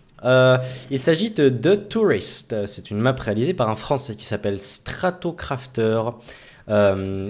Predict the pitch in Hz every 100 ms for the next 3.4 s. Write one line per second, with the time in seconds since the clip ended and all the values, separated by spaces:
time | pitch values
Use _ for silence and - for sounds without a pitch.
0 | - 120 98 110 131 131 135 131 131 104
1 | - 117 - 101 104 104 117 - 113 -
2 | - 101 104 117 107 - 120 120 113 -
3 | 95 - 101 107